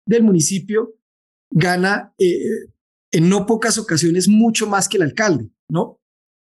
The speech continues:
Eh, entonces, tanto que los alcaldes han venido pidiendo, "Por favor, nivéleme mi salario con el del señor juez o el de la señora juez",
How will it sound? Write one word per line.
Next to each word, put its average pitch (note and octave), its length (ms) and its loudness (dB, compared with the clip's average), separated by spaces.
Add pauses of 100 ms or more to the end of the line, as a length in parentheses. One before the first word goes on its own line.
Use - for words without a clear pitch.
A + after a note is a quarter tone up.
(140)
Eh, E3 180 -2
entonces, E3+ 360 -2
tanto F#3+ 260 -2
que A#3 100 0
los F#3+ 120 2
alcaldes F3 420 -2
han G#3 120 0
venido G#3 320 2
pidiendo, F3+ 320 0
"Por G3 160 0
favor, E3+ 320 0
nivéleme G#3+ 460 2
mi G3 100 0
salario E3 500 -2
con F#3+ 220 0
el D3 100 0
del C#3+ 160 -2
señor C#3 300 -4
juez G3+ 320 0
o D#3 40 -6
el C#3 80 -6
de C3+ 120 -8
la C#3 80 -10
señora D3 360 -4
juez", - 380 -2